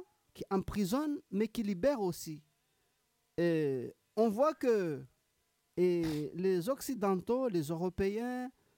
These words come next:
euh, les Américains et d'autres pays qui sont, euh, dans les satellites, qui sont avec, euh,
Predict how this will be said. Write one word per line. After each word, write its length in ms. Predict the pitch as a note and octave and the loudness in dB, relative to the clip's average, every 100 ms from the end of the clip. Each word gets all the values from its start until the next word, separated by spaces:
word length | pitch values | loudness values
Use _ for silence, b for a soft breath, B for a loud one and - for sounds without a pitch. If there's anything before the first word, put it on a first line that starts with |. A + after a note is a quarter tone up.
| _ | _
euh, 300 | C#3+ C#3 C3 | -4 -2 -2
les 220 | C3+ C#3 D#3 | -2 -2 0
Américains 760 | F3+ G3 F#3+ F#3+ A3+ B3 B3 | 0 0 -2 -4 -4 -2 -4
et 120 | - D#3+ | -4 -2
d'autres 340 | G3 F#3+ D#3+ | -2 -2 -8
pays 500 | - F3+ G#3+ C4 D4+ - D#3 D3 | 0 0 0 -4 -8 -12 -12 -10
qui 120 | E3 | -8
sont, 560 | - F#3 F3 D3+ C3+ C3 b b b - | -2 0 0 -2 -4 -8 b b b -4
euh, 140 | D3+ | -2
dans 220 | D3 D#3+ E3 | 0 2 2
les 160 | D#3+ | 0
satellites, 640 | - E3+ F#3+ F#3+ C4+ - F3+ | -2 -2 -2 -2 -4 -6 -8
qui 120 | F#3 | -6
sont 280 | - F#3 E3+ | 0 0 2
avec, 460 | D#3 E3 G#3+ - | -2 -2 -6 -2
euh, 260 | F3+ E3 | -2 -2